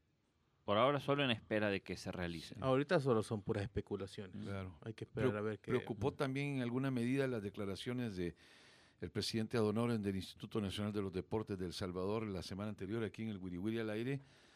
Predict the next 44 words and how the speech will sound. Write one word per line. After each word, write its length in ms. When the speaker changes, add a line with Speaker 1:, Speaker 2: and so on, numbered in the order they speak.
Speaker 2:
a 100
donde 280
ya 160
no 520
la 100
gente, 540
y 200
creo 200
que 140
la 180
mayor, 340
la 140
percepción 520
que 120
dejó 260
es 100
que 140
no 220
hay 80
una 160
decisión 520
para 200
meterle 360
mano. 340
Speaker 3:
Yo 160
creo 280
que, 280
eh, 280
hay, 180
hay 140
que 100
entender 360
bien 280
que 140
tampoco, 840
usted, 380
el 120
presidente 500
del 100
indes 320
no 80
es 60
el 100
vengador 600